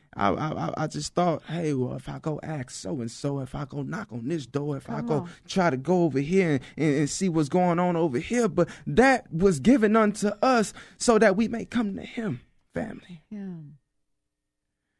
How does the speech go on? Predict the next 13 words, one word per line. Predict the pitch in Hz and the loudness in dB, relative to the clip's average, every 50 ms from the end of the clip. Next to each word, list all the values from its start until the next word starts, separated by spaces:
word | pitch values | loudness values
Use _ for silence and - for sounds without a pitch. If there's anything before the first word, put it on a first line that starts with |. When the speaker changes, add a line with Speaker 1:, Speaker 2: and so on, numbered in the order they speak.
| _ _ _ _ _ _ _ _ _ _ _ _ _ - | _ _ _ _ _ _ _ _ _ _ _ _ _ 0
Speaker 1:
Your | - 175 196 202 | 2 4 4 6
level | 208 214 214 185 185 202 196 | 6 6 4 6 4 4 4
of | 185 - | 2 0
curiosity, | - - 220 202 190 185 185 185 180 180 - - 135 156 | 0 0 2 2 2 0 0 0 0 -2 -4 -4 -4 -2
the | 151 147 147 | 0 0 -2
cu-, | - - 196 190 - | 0 0 0 0 0
curiosity | - - 202 202 190 196 185 180 - - 127 | 0 0 0 2 2 2 0 0 -2 -4 -6
comes | - - 180 160 147 | -4 -4 -4 -4 -4
from | - 143 123 | -4 -6 -4
the | 117 123 | -4 -4
heart | 123 135 151 139 110 - | -4 -4 -4 -4 -4 -6
'cause | - - 143 127 - | -6 -6 -6 -6 -6
it's, | 127 127 - | -8 -10 -10